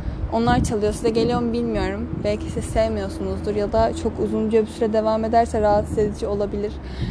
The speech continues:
Ya da belki asla duymuyorsunuz ve ben anlamsız bir şekilde konuşmaya devam ediyorum şu anda. Bir, e, dakika otuz dokuz kırk saniyedir. Her neyse, bugün ne üzerine konuş-, bu akşam,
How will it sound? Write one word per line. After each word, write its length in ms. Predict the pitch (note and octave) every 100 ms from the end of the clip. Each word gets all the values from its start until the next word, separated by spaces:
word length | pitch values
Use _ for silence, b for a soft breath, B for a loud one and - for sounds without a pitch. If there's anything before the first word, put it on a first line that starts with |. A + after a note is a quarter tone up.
| B
Ya 80 | D4
da 80 | F#4+
belki 260 | F4 F4 D4+
asla 320 | C#4+ D4+ A#3
duymuyorsunuz 540 | C4 B3+ G3+ A3+ A#3+
ve 80 | A#3+
ben 100 | A#3
anlamsız 460 | G#3+ G#3+ A3 A#3+ G#3+
bir 60 |
şekilde 260 | - G#3+ A#3+
konuşmaya 340 | G#3+ - A#3
devam 280 | G#3+ G#3+ A3
ediyorum 240 | F#3+ F#3
şu 180 | F#3 G#3
anda. 420 | F#3 F#3 F#3+ G#3+ A3+ -
Bir, 120 | G3 G3 - G3+
e, 260 | F#3 F#3 F#3
dakika 380 | F#3+ - F#3 -
otuz 400 | G3 - G3 -
dokuz 240 | - - - -
kırk 320 | G3 - - B B B -
saniyedir. 720 | - A#3 G3+ G3 G3 F#3+ F#3 - - B B B B B B B -
Her 180 | D4+ D#4
neyse, 280 | C4 G#3 G#3+ G#3+
bugün 340 | D#4+ E4 F#4+ G#4 - - - - -
ne 140 | B3+ D4
üzerine 280 | C4 G#3
konuş-, 240 | G3 G3+ F#3+ -
bu 60 | A3+
akşam, 420 | G#3 - - F#3